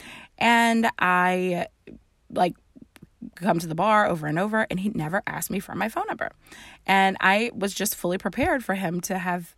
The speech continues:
asked me. I mean, we've talked about going to, which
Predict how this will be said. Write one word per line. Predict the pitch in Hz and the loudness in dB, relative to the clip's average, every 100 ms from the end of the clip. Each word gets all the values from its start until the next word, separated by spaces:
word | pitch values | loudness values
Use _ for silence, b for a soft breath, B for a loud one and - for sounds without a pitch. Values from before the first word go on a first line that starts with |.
| - | -8
asked | - - - - | -6 -4 -4 -4
me. | 147 87 | -4 -4
I | 170 | -4
mean, | 170 175 | -2 -2
we've | 180 220 247 233 | -4 -4 -4 -6
talked | 185 170 | -6 -6
about | - - 160 147 - B B B _ - | -6 -4 -4 -4 -8 B B B _ 0
going | 190 208 208 208 | 2 2 0 -4
to, | - - 175 170 170 165 160 170 b b _ | -6 -4 -2 0 0 -2 -4 -6 b b _
which | 165 | -4